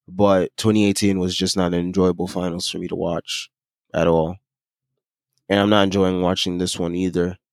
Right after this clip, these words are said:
Um, I don't know what Miami does differently in ga-, game two, I mean, game three. I expect Bam to probably be ready to play,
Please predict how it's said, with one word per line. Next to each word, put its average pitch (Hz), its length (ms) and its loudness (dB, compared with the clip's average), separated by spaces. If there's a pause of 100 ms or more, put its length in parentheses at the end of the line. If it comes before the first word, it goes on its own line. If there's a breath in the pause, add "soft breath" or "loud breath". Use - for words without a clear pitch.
(800)
Um, 95 760 0 (1700)
I 117 100 4
don't 143 180 6
know 139 160 6
what 117 380 4
Miami 107 440 0
does 101 360 0
differently 104 760 -4
in 95 120 -6
ga-, 92 240 -8 (180)
game 139 280 0
two, 151 360 4
I 123 60 0
mean, 127 140 0
game 123 200 2
three. 135 400 0 (720)
I 110 140 2
expect 113 640 0
Bam 113 360 0
to - 120 -4
probably 113 440 -2
be 104 200 -2
ready 104 280 0
to 104 120 -8
play, 107 500 -2